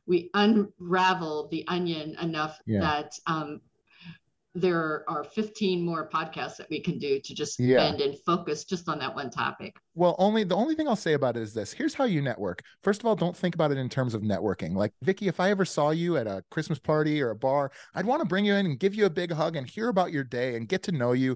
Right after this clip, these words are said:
Speaker 2: And if you
Speaker 1: Mm-hmm.
Speaker 2: ever reached out to me, I'd be so excited to talk to you in the future. If you can be that way about the relationships you develop in
Speaker 1: Yeah.
Speaker 2: business,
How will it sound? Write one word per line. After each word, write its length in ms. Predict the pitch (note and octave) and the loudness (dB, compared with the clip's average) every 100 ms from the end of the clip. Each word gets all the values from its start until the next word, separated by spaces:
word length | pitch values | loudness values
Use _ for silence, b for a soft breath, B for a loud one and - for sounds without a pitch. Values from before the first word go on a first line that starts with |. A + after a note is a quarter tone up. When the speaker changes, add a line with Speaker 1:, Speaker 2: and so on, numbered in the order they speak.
| B | B
Speaker 2:
And 160 | E3 D#3 | 0 2
if 140 | D#3+ | 2
you 60 | E3+ | 2
Speaker 1:
Mm-hmm. 80 | B3+ | 2
Speaker 2:
ever 180 | D4+ D4 | 2 0
reached 240 | G#3 - | 0 0
out 160 | E3+ F3 | -2 0
to 60 | |
me, 80 | F3+ | -2
I'd 120 | E3 | -2
be 60 | F3 | -2
so 360 | - - A#3 A#3+ | -6 -4 0 0
excited 500 | - G3 F3+ G3 C#3+ | 0 -2 0 0 -2
to 60 | |
talk 260 | - D3+ - | 0 0 0
to 100 | F3 | 0
you 60 | |
in 60 | D3+ | 0
the 80 | C3+ | 0
future. 440 | - F3 - F#2 - B B - | 0 0 0 -2 -4 B B 0
If 160 | D#3 | 2
you 180 | C3+ A#3+ | 4 4
can 220 | G#4+ F4+ | 6 2
be 240 | B3+ C3+ D#3+ | 2 0 4
that 260 | F3+ F3+ | 4 4
way 220 | D3+ E3 D#3+ | 2 2 2
about 320 | C3 C3+ - | 0 -2 -2
the 80 | A#2+ | -4
relationships 640 | A#2+ A#2 C3+ D3+ D3+ - | -2 -2 -2 -4 -4 0
you 80 | C#3+ | 2
develop 360 | C3+ B2 B2+ | 2 4 2
in 80 | B2+ | 2
Speaker 1:
Yeah. 40 | A2 | 0
Speaker 2:
business, 520 | A2 B2+ E3 G3 - | 0 0 0 0 -4